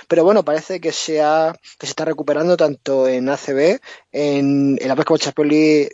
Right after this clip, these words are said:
llevan más o menos un ritmo bueno desde el inicio, y bueno, y jugadores de que me están gustando a mí es, por ejemplo, uno de los fichajes que llegó, Adam Smith, que ha sabido suplir perfectamente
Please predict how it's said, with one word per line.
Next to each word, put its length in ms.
llevan 280
más 200
o 40
menos 300
un 100
ritmo 240
bueno 220
desde 220
el 60
inicio, 500
y 60
bueno, 220
y 60
jugadores 440
de 80
que 80
me 80
están 200
gustando 340
a 20
mí 260
es, 200
por 160
ejemplo, 560
uno 160
de 60
los 100
fichajes 300
que 120
llegó, 320
Adam 420
Smith, 320
que 120
ha 80
sabido 340
suplir 420
perfectamente 840